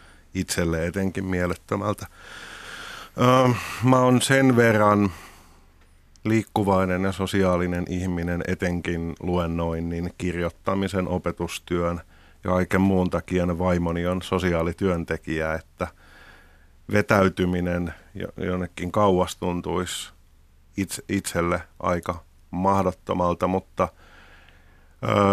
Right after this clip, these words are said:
myös kyllä itse mua kiinnostaa nimenomaan tämmössä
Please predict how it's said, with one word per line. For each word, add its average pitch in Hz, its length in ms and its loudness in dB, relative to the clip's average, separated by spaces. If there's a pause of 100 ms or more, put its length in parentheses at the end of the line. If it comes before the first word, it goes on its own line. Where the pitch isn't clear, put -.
(360)
myös 127 540 2
kyllä 113 300 2
itse 113 320 2
mua 101 200 2
kiinnostaa 101 640 2
nimenomaan 92 600 2
tämmössä 92 440 -2